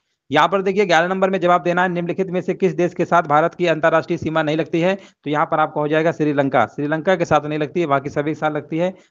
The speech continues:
राइट आंसर आपका डी होगा। भारत ने पृथ्वी के धरातल पर कितना प्रतिशत घेरा हुआ है? यहाँ पर देखिए, जवाब देना है, कितना प्रतिशत घेरा हुआ है, तो यहाँ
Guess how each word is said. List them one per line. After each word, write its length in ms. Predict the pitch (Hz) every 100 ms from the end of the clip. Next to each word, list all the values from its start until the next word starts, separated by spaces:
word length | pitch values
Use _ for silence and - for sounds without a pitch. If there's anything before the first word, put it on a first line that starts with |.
| _
राइट 220 | 135 156 151
आंसर 220 | 147 147
आपका 200 | 147 147
डी 140 | 127
होगा। 220 | 127 110 107
भारत 340 | 127 170 190
ने 140 | 196
पृथ्वी 440 | 196 165 160 180 190
के 180 | 190 185
धरातल 400 | 156 151 151 175
पर 200 | 160 139
कितना 420 | 127 160 175 185
प्रतिशत 600 | 175 - 156 160 165 180
घेरा 240 | 156 151 165
हुआ 240 | 151 147
है? 200 | 117 90 _ _ _ _ _ -
यहाँ 200 | 139 165
पर 120 | 180
देखिए, 220 | 190 185 190
जवाब 240 | 180 175
देना 220 | 170 170
है, 120 | 160 160
कितना 280 | - 180 190 185
प्रतिशत 380 | - 165 - 180
घेरा 220 | 156 175
हुआ 220 | 170 170
है, 180 | 175 214
तो 340 | 220 - - 139
यहाँ 180 | 143